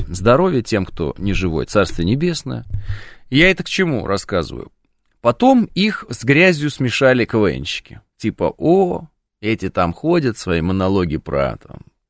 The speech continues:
вешалки читают, э, отстой». Все. Вот этот вот жанр,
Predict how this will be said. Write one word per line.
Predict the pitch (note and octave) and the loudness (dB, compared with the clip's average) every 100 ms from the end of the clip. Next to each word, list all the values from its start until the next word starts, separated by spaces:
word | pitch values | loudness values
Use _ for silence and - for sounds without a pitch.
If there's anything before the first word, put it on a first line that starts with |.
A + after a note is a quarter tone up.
| _ - - - | _ -20 -18 -4
вешалки | G#2 G#2+ - E2 - | 4 4 4 -4 -8
читают, | - - C#3+ F3+ E3 C3 - - - - | -8 0 4 6 4 0 -8 -20 -20 -18
э, | - - - - - - _ | -14 -12 -12 -14 -16 -20 _
отстой». | - - - C#2 G1+ - _ | -2 -2 -4 -6 -6 -10 _
Все. | - C#2 B1 - | -12 -10 -10 -8
Вот | G2 F#2+ | -4 0
этот | A2+ G#2+ | 0 0
вот | G2 - | -2 -4
жанр, | - G#2+ D3 C3 A2+ | -2 4 6 6 0